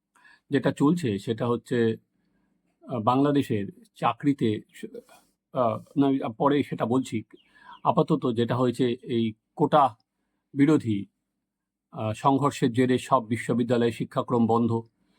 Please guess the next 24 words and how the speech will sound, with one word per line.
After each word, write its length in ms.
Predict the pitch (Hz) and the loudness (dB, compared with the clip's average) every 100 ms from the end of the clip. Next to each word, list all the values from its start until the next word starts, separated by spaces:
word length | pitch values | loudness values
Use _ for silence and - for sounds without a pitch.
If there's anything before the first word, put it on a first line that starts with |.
| _ _ _ _ - | _ _ _ _ -6
শিক্ষা, 580 | - 135 151 131 123 - | -2 0 2 2 0 -4
আহ, 400 | 135 120 113 110 | -4 -2 -2 -2
আহ, 420 | 120 113 110 110 120 | 0 2 0 -2 -2
যারা 320 | 117 117 110 | 0 2 2
হস্টেলে 380 | 135 127 143 127 | -2 -4 0 0
আছে 220 | 120 123 | 0 0
শিক্ষার্থী, 600 | 117 113 135 117 135 117 117 _ _ _ - | -4 -4 -4 -4 -2 -4 -6 _ _ _ -8
তাদের 240 | 127 127 | 0 0
হস্টেল 340 | 127 117 - 123 | 0 -2 -2 -2
ছাড়ার 280 | - 127 120 | 0 0 0
কথা 220 | 123 117 | -2 0
বলা 200 | 117 120 | 2 2
হয়েছে। 540 | 117 113 117 113 _ _ _ _ 139 | 0 0 -4 -6 _ _ _ _ 0
মাধ্যমিক, 500 | 139 135 165 165 - _ | 0 4 4 4 0 _
উচ্চ 240 | 143 - 160 | -4 -2 2
মাধ্যমিকের 680 | 143 131 143 135 151 143 139 _ - | 2 4 2 4 2 0 -2 _ -10
সব 200 | - 147 | 0 0
প্রতিষ্ঠান 580 | 160 127 135 - 131 117 | 0 -2 -2 0 2 2
বন্ধ 420 | 117 123 120 113 _ _ _ _ _ - | 2 2 0 -4 _ _ _ _ _ -4
এবং 320 | 151 156 107 - _ | 2 2 0 -8 _
বৃহস্পতিবার 880 | 196 127 113 151 - 147 156 143 120 | -12 -4 2 2 2 0 2 2 2
দিন 260 | 110 104 | -2 -2
যে, 340 | 104 110 113 - _ _ _ | 0 -2 -2 -8 _ _ _
আহ, 360 | 127 120 117 | -10 -8 -8